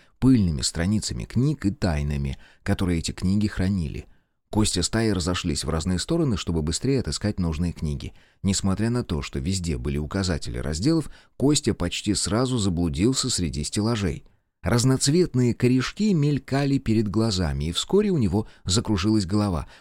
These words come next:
Он запаниковал и стал перебегать от одного стеллажа к другому. Разделы постоянно попадались одни и те же, и все ненужные.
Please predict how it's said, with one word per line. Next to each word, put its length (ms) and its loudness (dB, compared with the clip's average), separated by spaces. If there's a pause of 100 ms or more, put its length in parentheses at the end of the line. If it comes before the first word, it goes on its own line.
(160)
Он 200 6
запаниковал 960 2
и 60 0
стал 260 0
перебегать 640 2
от 120 -4
одного 420 4
стеллажа 440 2
к 100 -4
другому. 600 -2 (180)
Разделы 460 4
постоянно 440 2
попадались 480 2
одни 300 2
и 60 -6
те 260 0
же, 140 2
и 20 4
все 220 -2
ненужные. 760 -2